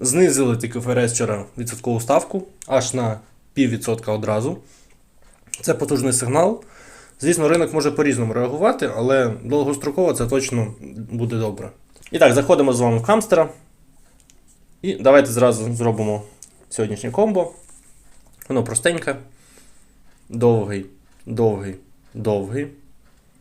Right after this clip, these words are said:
Довгий, короткий, довгий. Довгий, короткий, короткий, довгий. Біржа О К Ікс, я думаю, завтра буде чи Bybit, чи Binance.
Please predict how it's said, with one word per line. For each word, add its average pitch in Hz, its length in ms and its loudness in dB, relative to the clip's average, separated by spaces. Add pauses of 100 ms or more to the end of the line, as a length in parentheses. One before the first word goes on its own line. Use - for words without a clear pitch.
(960)
Довгий, 101 600 -2 (160)
короткий, 101 680 -4 (140)
довгий. 104 580 -8 (1600)
Довгий, 101 600 -6 (220)
короткий, 107 540 -4
короткий, 139 640 -6 (200)
довгий. 98 440 -8 (2000)
Біржа 104 360 -2
О 98 140 -4
К 147 140 -2
Ікс, - 260 -4
я 113 80 2
думаю, 98 380 -2 (200)
завтра 104 380 -2
буде - 280 -8 (100)
чи 95 180 -6
Bybit, 104 380 -4
чи - 140 -8
Binance. 151 460 -2